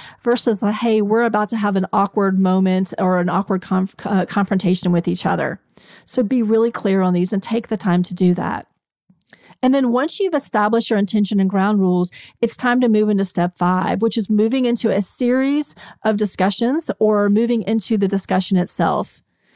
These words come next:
Now, there will be times when it's, the elephant in the room is fairly easy to address. Maybe it's not a s-, big elephant, maybe it hasn't been a big issue,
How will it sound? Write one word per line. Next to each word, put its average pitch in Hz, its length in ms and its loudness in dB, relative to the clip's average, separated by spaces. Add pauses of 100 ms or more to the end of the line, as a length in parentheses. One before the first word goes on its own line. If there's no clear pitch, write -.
(260)
Now, 247 160 2
there 254 220 2
will 285 240 0
be 381 120 -2
times 208 600 0
when 277 100 -2
it's, - 260 -4
the - 120 -4
elephant 247 400 0
in 254 60 -4
the 226 80 0
room 226 180 2
is 214 180 -2 (200)
fairly 220 360 0
easy 226 320 0
to 220 120 -4
address. 196 580 -2 (380)
Maybe 226 400 2
it's - 220 -4
not 190 120 0
a 190 40 0
s-, - 120 -6
big 247 320 0
elephant, 240 640 0
maybe 214 300 2
it 208 80 -4
hasn't 202 320 -2
been 190 120 2
a 185 40 2
big 185 260 0
issue, 226 580 2